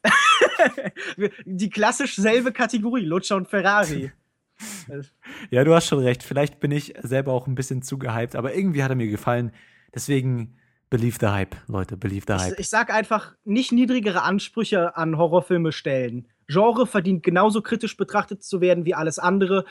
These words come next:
Speaker 1: die
Speaker 2: Gleichberechtigung.
Speaker 1: wirklich guten Filme dort tatsächlich gewertschätzt werden können.
Speaker 2: Leute,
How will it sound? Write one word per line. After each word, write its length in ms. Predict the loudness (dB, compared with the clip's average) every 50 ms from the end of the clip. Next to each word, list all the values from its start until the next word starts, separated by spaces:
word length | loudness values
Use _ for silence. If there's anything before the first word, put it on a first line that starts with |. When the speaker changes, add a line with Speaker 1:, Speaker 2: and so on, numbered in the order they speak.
| -10
Speaker 1:
die 40 | -2
Speaker 2:
Gleichberechtigung. 520 | -2 2 4 6 4 4 4 2 2 4 6
Speaker 1:
wirklich 340 | 6 6 4 2 0 0 2
guten 300 | 2 2 2 2 -2 -6
Filme 360 | 0 4 4 4 6 6 4
dort 300 | 6 6 6 6 4 4
tatsächlich 840 | 0 -6 -6 -6 0 2 2 2 2 0 0 0 0 0 -4 -14 _ _ _ _ _
gewertschätzt 640 | -8 0 2 4 4 4 2 0 -2 -2 -2 -4
werden 160 | -4 -4 -4 -4 _ _
können. 140 | -16 -16 -16 _ _ _ _ _ _ _ _ -4
Speaker 2:
Leute, 400 | -2 -2 -2 -2 -6 -10 -10 -12